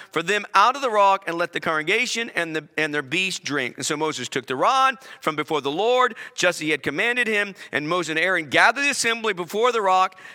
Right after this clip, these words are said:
and he said to them, "Listen now, you rebels, shall we be, bring forth water for you out of the rock?" And then Moses lifted up his head, hand, excuse me, struck the rock twice with his rod.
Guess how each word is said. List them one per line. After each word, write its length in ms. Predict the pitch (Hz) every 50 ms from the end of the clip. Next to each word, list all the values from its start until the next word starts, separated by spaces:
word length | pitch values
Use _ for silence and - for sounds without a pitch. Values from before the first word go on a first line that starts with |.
| - -
and 80 | - 143
he 80 | 151
said 320 | 143 - - 262 285 285 -
to 100 | 277 269
them, 680 | 233 233 311 320 302 269 208 165 135 139 139 151 165 160 - - - - - _ -
"Listen 480 | 147 170 185 - - - 233 214 196
now, 180 | 185 180 170 170
you 220 | 165 160 160 156
rebels, 440 | 151 165 165 160 165 185 220 269 254
shall 240 | - - 190 185 185
we 120 | 175 170
be, 180 | 165 139 156 165
bring 320 | 147 165 - - 160 160
forth 260 | 151 - 170 180 175 143
water 300 | 143 165 175 190 196 185
for 80 | 196
you 160 | 185 190 208
out 100 | 208 214
of 60 | 214 196
the 60 | 208
rock?" 420 | 226 254 320 381 392 392 - - - - - - - _
And 120 | - - 151
then 80 | 151
Moses 280 | 160 175 175 143 156 135
lifted 280 | 170 262 302 - 302
up 100 | 277 -
his 100 | 226 202
head, 320 | 175 214 - 226 226 220 - - - - - - -
hand, 300 | - 202 233 240 220 202
excuse 260 | 202 - - 190 190
me, 120 | 175 196 190
struck 360 | - - - 247 302 - -
the 80 | - 226
rock 440 | 208 196 190 185 185 - - -
twice 400 | - - 202 233 262 294 - -
with 100 | 269 254
his 120 | 233 190 165
rod. 300 | 170 170 165 165 165